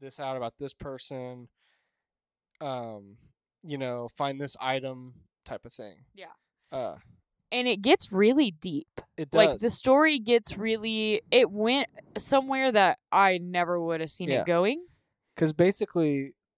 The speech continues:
Speaker 1: the whole thing is your grandma and your aunt all experienced this, like, they would
Speaker 2: Mental
Speaker 1: this,
Speaker 2: illness.
Speaker 1: like, mental illness, this, like, schizophrenia or something.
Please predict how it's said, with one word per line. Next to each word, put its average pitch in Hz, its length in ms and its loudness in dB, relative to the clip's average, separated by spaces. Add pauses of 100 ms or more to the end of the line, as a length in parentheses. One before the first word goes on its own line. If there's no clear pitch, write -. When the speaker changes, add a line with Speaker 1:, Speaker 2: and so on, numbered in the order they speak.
Speaker 1:
the 139 260 -4
whole 151 320 2
thing 143 360 -6
is 123 360 -8 (560)
your 135 360 0 (320)
grandma 151 760 -2 (640)
and 156 300 -4
your 151 220 -4
aunt 156 520 -8 (720)
all 135 580 0 (640)
experienced 139 1080 -6 (520)
this, 135 500 -6
like, 127 520 -8 (1500)
they 160 160 -4
would 208 100 2
Speaker 2:
Mental 214 320 8
Speaker 1:
this, 135 80 6
Speaker 2:
illness. 170 300 2
Speaker 1:
like, 147 240 -2
mental 147 240 -4
illness, 139 380 -6
this, - 120 -12
like, 139 140 -12
schizophrenia 131 1040 -12
or 113 60 -18
something. 110 500 -20